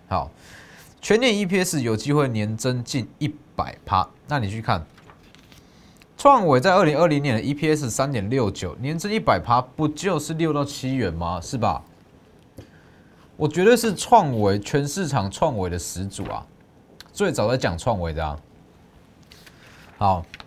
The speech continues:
当时买完创维，一路往上拉，涨停，涨停。七月十六涨停，七月十九涨停，七月二十号正式公开。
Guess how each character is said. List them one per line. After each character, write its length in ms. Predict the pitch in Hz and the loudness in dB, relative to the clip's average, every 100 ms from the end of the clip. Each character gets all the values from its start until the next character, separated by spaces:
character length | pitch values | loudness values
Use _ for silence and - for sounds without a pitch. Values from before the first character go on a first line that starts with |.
| - | -2
当 200 | - 190 | 2 4
时 100 | 170 | 4
买 140 | 131 113 | 4 6
完 140 | 110 | 4
创 260 | 117 165 120 | 4 2 4
维， 200 | 92 85 - _ _ - - - - - | 0 -2 -6 _ _ -20 -20 -20 -20 -10
一 80 | 127 | -2
路 100 | 156 | 2
往 120 | 131 | 2
上 200 | 95 117 | 0 0
拉， 240 | 104 110 107 - - - | 0 0 -4 -18 -20 -10
涨 200 | - 113 | -4 -2
停， 240 | 98 104 101 - - - _ _ - - | -2 -4 -6 -12 -20 -20 _ _ -20 -6
涨 240 | 113 101 | -4 -4
停。 240 | 95 92 87 - - - - - - - - - - - - - - _ _ | -4 -8 -8 -14 -20 -20 -20 -20 -20 -20 -20 -20 -20 -20 -20 -20 -20 _ _
七 140 | - 156 | -4 0
月 100 | 151 | 0
十 140 | 139 | 0
六 180 | 143 135 | 0 0
涨 180 | 120 92 | 0 -2
停， 180 | 92 90 | -2 -4
七 240 | - 131 | -4 0
月 100 | 139 | 0
十 220 | 131 - | 0 -4
九 200 | 107 107 | -2 -2
涨 260 | 101 101 82 | 0 -2 -4
停， 220 | - 82 | -6 -8
七 220 | 82 - | -6 0
月 100 | 151 | 2
二 140 | 113 143 | 4 2
十 200 | 143 117 | 0 0
号 240 | 123 113 | 2 2
正 260 | 92 147 120 | 0 -2 -2
式 160 | 127 | -4
公 260 | 110 107 104 | -2 -2 -2
开。 240 | - 98 | 0 -2